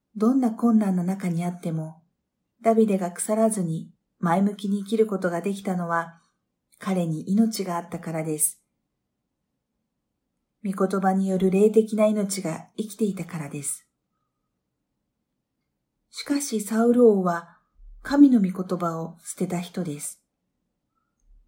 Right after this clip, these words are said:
神の御言葉より自分の意見や主張を優先した人です。彼が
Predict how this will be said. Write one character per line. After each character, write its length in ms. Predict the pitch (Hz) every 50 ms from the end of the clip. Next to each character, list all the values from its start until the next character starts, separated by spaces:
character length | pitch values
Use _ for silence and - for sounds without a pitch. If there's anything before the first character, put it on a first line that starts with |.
| _ _ _ _ _ _ _
神 280 | - 202 208 202 190 175
の 120 | 175 160
御 240 | 160 165 - - 190
言 140 | 185 202 185
葉 120 | 190 185
よ 160 | 185 190 196
り 300 | 196 190 170 165 165 - - _ _ _ _ _ _ - -
自 60 | 202
分 220 | 196 220 220 214
の 80 | 214 220
意 100 | 220 220
見 220 | - 208 190 180
や 260 | 175 165 160 165 - - _ _
主 180 | - - - -
張 220 | - - 196 196
を 340 | 196 196 196 196 190 196 - -
優 160 | 170 190 190
先 260 | 185 185 - 185 180 180
し 60 | -
た 160 | - 175 175
人 200 | - - - 185
で 140 | 151 143 160
す。 220 | 160 - - _ _ _ _ _ _ _ _ _ _ _ _ _ _ _ _ _ _ _ _ _ _ _ _ _ _ _ _ _ _ _ _ _ _ _ _ _ _ _ -
彼 260 | - 190 180 170 160
が 320 | 160 147 143 - - -